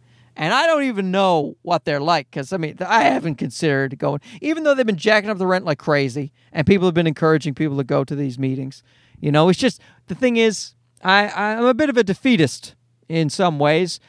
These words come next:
I know, I just know how corporations work. And I know, no, it doesn't matter what kind of stink you kick up. They're not, they're, they're gonna be like, "Well, we're allowed to raise the rent over the three percent guideline because we made this renovation and this renovation. And by the law,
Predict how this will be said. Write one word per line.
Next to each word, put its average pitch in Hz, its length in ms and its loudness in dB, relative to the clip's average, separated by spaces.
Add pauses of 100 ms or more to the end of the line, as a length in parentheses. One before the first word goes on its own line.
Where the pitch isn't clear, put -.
(140)
I 208 180 0
know, 311 160 2
I - 180 0
just 247 180 -6
know 269 140 2
how 254 120 2
corporations 196 680 -2
work. - 340 -10 (460)
And 180 200 0
I 220 140 2
know, 240 380 2
no, 226 240 0
it 190 140 -14
doesn't 196 380 -4
matter 196 280 2
what 180 140 0
kind 175 160 -2
of 151 60 -6
stink - 420 -4
you 139 80 -6
kick - 260 -6
up. 123 220 -4 (380)
They're 165 120 0
not, 165 500 0 (600)
they're, 185 240 0
they're 185 160 -2
gonna 202 180 0
be 185 120 2
like, 185 180 0
"Well, 196 220 0
we're 214 160 0
allowed 180 580 0
to 180 80 -2
raise 170 220 0
the 170 100 -4
rent 151 300 -2 (260)
over 185 240 2
the 185 100 2
three 175 220 2
percent 180 360 -2
guideline 135 520 2 (200)
because 147 360 -2
we 170 80 2
made 147 220 0
this 160 180 -2
renovation 214 460 0
and 240 100 -4
this 202 200 2
renovation. 156 460 0
And 139 140 -4
by 180 200 2
the 349 140 0
law, 269 460 2